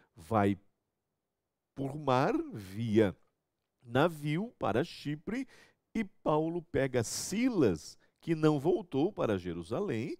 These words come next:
ficou ali e decide viajar com ele por terra pelo caminho dos mercadores.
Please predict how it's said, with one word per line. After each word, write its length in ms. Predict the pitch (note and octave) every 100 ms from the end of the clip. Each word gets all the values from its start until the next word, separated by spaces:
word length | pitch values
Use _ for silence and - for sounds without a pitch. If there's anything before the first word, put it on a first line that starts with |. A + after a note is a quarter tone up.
| _ _
ficou 480 | - - B2+ A#2+ A#2
ali 400 | F#3 D#3+ C#3 G#3+ - _ _
e 80 | D3
decide 720 | D3 C#3+ - - B2 A2+ C3
viajar 880 | - F#2 A#2 B2 F#2 D2+ D#2+ E2 F#2+ - _
com 180 | - G#2
ele 160 | G2 A2
por 300 | - E3 G3
terra 500 | - A2 G2 A2+ E3 - _ _ -
pelo 320 | C#3+ C#3 D3
caminho 640 | - D3+ C3+ A#2+ B2 B2+
dos 380 | C3 - B2 G#2
mercadores. 1500 | A2+ A2+ B2+ C3 A#2 - A#2+ A#2 - C#3+ E3 C3 D#2+ C2+ -